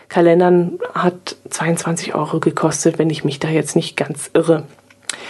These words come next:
Neben diversen Kinderspielzeug-Adventskalendern von Playmobil, Wusel Dusel und Barbie gab es dann aber auch noch Adventskalender für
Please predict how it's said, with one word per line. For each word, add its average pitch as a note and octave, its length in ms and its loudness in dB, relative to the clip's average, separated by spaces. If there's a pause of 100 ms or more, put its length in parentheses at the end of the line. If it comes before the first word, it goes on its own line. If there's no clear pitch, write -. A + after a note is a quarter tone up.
(1200)
Neben B3 320 6
diversen G3+ 480 4
Kinderspielzeug-Adventskalendern G#3+ 1700 4
von F3+ 600 0
Playmobil, A#3+ 1500 2
Wusel G3 400 2
Dusel B3+ 600 2
und F#3 240 2
Barbie A#3 420 2 (600)
gab G3+ 260 2
es C#4 140 0
dann B3 180 2
aber A3+ 320 2
auch - 180 -2
noch G#3+ 320 0 (720)
Adventskalender G3 1120 0
für F#3 560 2